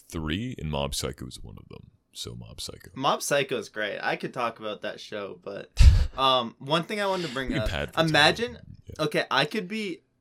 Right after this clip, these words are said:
Speaker 2: if I was a hentai artist.
Speaker 1: <laughs> Okay.
Speaker 2: I hate saying that, but if I was a hentai artist, I would, uh, use, um, remember the, uh, <laughs> the, the,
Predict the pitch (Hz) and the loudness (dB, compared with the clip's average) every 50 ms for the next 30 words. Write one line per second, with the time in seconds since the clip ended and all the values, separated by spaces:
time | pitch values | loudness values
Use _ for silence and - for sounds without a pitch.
0 | _ _ _ - - 160 - 147 147 175 220 - - 139 143 143 127 139 - - | _ _ _ -6 -6 -2 0 2 2 2 0 -2 -6 -6 -6 -6 -8 -8 -8 -8
1 | 190 196 208 - - 208 220 220 233 254 - - - _ _ _ _ _ _ - | -6 -6 -6 -6 -6 -6 -4 -4 -6 -8 -8 -14 -20 _ _ _ _ _ _ 6
2 | - - - - - - - - - - - - - - - - - - 67 95 | 8 8 8 8 6 2 -2 -4 -8 -10 -12 -12 -18 -20 -18 -14 -10 -8 -8 -8
3 | 101 - - - - - - 170 175 156 139 156 139 131 123 - - 117 107 98 | -8 -10 -16 -18 -6 2 4 4 6 6 4 2 2 0 0 -2 -4 -6 -6 -6
4 | 98 98 98 - - - - - 160 156 151 - 156 170 214 403 - 180 156 190 | -8 -12 -14 -14 -16 -18 -6 0 0 0 2 4 2 2 2 0 -2 -4 -4 -6
5 | 131 143 - 202 196 196 196 208 208 214 214 220 220 - - _ _ _ _ _ | -8 -6 -6 -6 -4 -4 -4 -4 -4 -4 -6 -8 -10 -14 -18 _ _ _ _ _
6 | _ _ _ - 127 143 160 170 180 185 185 180 175 165 156 143 131 123 113 104 | _ _ _ 2 4 4 6 6 6 4 4 2 4 4 4 4 4 2 0 -2
7 | 123 - _ _ _ _ _ _ _ _ _ _ _ _ _ _ _ - _ _ | -6 -10 _ _ _ _ _ _ _ _ _ _ _ _ _ _ _ -20 _ _
8 | _ - 139 147 160 170 175 165 143 151 156 147 135 120 113 107 101 101 _ _ | _ -8 -2 0 2 2 0 0 -2 -2 -2 -2 -2 -4 -6 -8 -12 -14 _ _
9 | _ _ _ _ _ _ _ _ _ _ _ _ _ _ - 139 151 160 175 190 | _ _ _ _ _ _ _ _ _ _ _ _ _ _ -8 -6 -4 -2 -2 -2
10 | 196 233 220 202 170 180 165 156 151 143 135 123 117 - - 160 165 - 190 180 | 0 0 -2 -2 -2 -2 0 2 2 2 2 2 0 0 0 0 0 0 0 -2
11 | 135 135 147 135 127 | 0 0 0 0 0